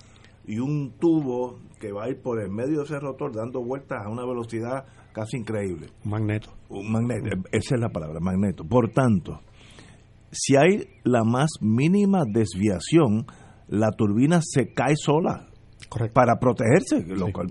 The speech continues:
Speaker 1: los, los ingenieros saben, son ingenieros.
Speaker 2: Bueno, eso fue lo que pasó con el terremoto.
Speaker 1: Exacto, se,
Speaker 2: <laughs>
Speaker 1: se tumban porque si no, estallan. Yo una vez hubo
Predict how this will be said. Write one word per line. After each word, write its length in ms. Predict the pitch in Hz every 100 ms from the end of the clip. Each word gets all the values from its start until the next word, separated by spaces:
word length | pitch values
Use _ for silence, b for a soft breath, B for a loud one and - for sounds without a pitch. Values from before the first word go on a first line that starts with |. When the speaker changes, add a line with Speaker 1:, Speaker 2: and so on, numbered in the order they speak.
| -
Speaker 1:
los, 160 | 98
los 240 | 90 95 98
ingenieros 400 | 98 95 123 120
saben, 320 | 117 139 113 85
son 160 | 113
ingenieros. 340 | 127 120 147 156
Speaker 2:
Bueno, 120 | 131
eso 160 | 117
fue 80 | -
lo 60 | 139
que 40 | 151
pasó 180 | 151 170
con 80 |
el 60 | 170
terremoto. 380 | 151 123 117 143
Speaker 1:
Exacto, 220 | 131 -
se, 200 | 101 - 110
Speaker 2:
<laughs> 0 |
Speaker 1:
se 280 | 135 98
tumban 440 | 110 175 220 202 220 - B B
porque 320 | - 143 - 123
si 180 | - 104
no, 260 | 113 190 233 B B -
estallan. 1040 | 143 131 - - 175 160 135 113 120 156 156 -
Yo 240 | 78 104 107
una 300 | 120 135 147
vez 160 | 139 139
hubo 400 | 131 135 123